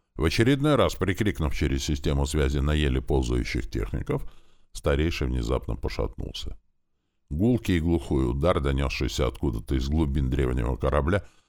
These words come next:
заставил его дернуться в сторону и ухватиться за расположенный рядом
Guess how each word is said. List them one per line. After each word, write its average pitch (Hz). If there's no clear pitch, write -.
заставил 67
его 67
дернуться 67
в -
сторону 73
и -
ухватиться 73
за 64
расположенный 65
рядом 62